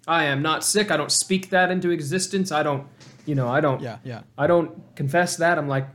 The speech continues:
Speaker 1: "You are sick." You, and
Speaker 2: You are sick. <laughs>
Speaker 1: and, I mean, while we're there, like, every person that came to Jesus for healing had one thing in common. They recognized they were sick,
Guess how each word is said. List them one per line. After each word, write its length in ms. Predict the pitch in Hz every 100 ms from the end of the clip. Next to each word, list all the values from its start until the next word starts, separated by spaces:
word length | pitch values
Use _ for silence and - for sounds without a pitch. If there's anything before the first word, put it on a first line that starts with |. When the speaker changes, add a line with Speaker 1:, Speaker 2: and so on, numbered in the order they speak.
| - - - _ _ _ _ _ 147
Speaker 1:
"You 520 | 139 151 160 151 143
are 200 | 139 139
sick." 460 | 139 120 117 - _ -
You, 240 | 151 139 135
and 240 | 160 156
Speaker 2:
You 80 | 120
are 120 | 113
sick. 340 | - 110 107 _ - - -
<laughs> 520 | 156 - _ - _
Speaker 1:
and, 340 | 185 156 156 156
I 80 | 147
mean, 160 | 143
while 180 | 156 175
we're 140 | 156
there, 280 | 135 147 143
like, 240 | 127 123 107 - _ _ _ _
every 320 | 156 180 226
person 380 | - 180 170 151
that 120 | 147 -
came 220 | 151 135
to 80 | 127
Jesus 460 | 135 135 135 135
for 140 | - 131
healing 340 | 139 131 123
had 180 | 127 117
one 180 | 123 117
thing 140 | 123
in 140 | 117 117
common. 460 | 123 113 110 113
They 160 | 131 135
recognized 760 | 131 139 151 131 127 120 113
they 120 | 123
were 140 | 110 107
sick, 500 | - - 107 -